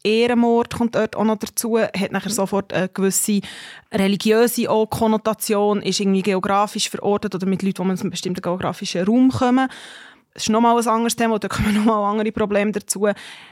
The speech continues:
Ich habe es auch oft gelesen, ich muss sagen, ich lese es weniger. Und ich glaube, es ist extrem wichtig. Und wenn man das Wort Femizid nicht brauchen will, aus welchem Grund auch immer, weil man findet,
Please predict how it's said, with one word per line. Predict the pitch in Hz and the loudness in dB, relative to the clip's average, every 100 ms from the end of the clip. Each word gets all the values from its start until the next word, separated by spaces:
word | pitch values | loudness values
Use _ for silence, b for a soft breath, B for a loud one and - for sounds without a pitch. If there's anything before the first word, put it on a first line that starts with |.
| B _ _ | B _ _
Ich | 233 | 0
habe | |
es | 226 | 2
auch | 226 247 240 | 0 2 2
oft | - | -2
gelesen, | - 190 240 - | -2 0 0 0
ich | |
muss | 233 | 0
sagen, | 226 220 | 0 -2
ich | 220 | -2
lese | 214 214 196 | 0 0 -2
es | - | -2
weniger. | 185 185 208 180 165 | -2 0 -2 -4 -2
Und | 208 | 0
ich | 202 | 0
glaube, | 208 | -2
es | 208 | -2
ist | 202 | -2
extrem | 202 - 214 220 202 | -4 -2 0 2 2
wichtig. | 208 - 202 | 0 -2 -4
Und | 185 190 | -4 0
wenn | 214 | 2
man | 240 | 0
das | 220 | 0
Wort | 214 226 | 0 -2
Femizid | - 214 202 - 247 247 | -4 0 0 0 0 2
nicht | 247 220 220 - | 2 0 -2 -2
brauchen | 220 226 226 220 | 0 0 0 0
will, | |
aus | 196 | 0
welchem | 202 190 | -2 -2
Grund | 196 196 | -2 -2
auch | 190 | -2
immer, | - 233 233 202 | 2 4 2 2
weil | |
man | 196 196 | -2 -2
findet, | 208 196 B | 0 -2 B